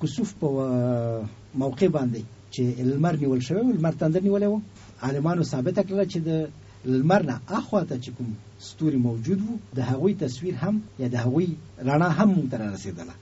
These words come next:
معنا دا ده چې لمر نه وه پټه کړې، د لمر سره هغه رڼا کږه شوې وه. دا یو کشف وشو. بل کشف د وخت د نسبیت دی چې، سرعت زیات شي، وخت ورسره اوږدېږي او فاصله ورسره لنډېږي.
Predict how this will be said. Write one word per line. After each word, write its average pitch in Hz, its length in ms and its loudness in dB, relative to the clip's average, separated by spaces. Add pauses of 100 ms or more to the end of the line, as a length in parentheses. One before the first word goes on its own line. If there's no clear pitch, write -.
معنا 175 300 6
دا 196 160 8
ده 165 100 2
چې 113 120 -6 (200)
لمر 170 280 6
نه 185 120 4
وه 220 100 4
پټه 220 260 0
کړې، 220 120 -2
د 151 160 0
لمر 208 160 2
سره 202 280 0 (420)
هغه 143 180 -4
رڼا 151 300 0
کږه 123 280 -4
شوې 101 200 -4
وه. 82 160 -14 (420)
دا 170 100 4 (360)
یو 180 80 6
کشف 185 280 -2
وشو. 190 220 -2 (840)
بل 254 120 6
کشف 226 260 0
د 196 120 8 (100)
وخت - 200 2
د 165 120 4
نسبیت 202 340 0
دی 269 160 -2
چې، 226 80 0 (480)
سرعت 175 340 2
زیات 208 260 6
شي، 247 100 -4 (120)
وخت 202 180 0
ورسره 156 240 0
اوږدېږي 180 580 4 (320)
او 143 100 0 (400)
فاصله 131 300 -2
ورسره 185 260 -2
لنډېږي. 98 680 -4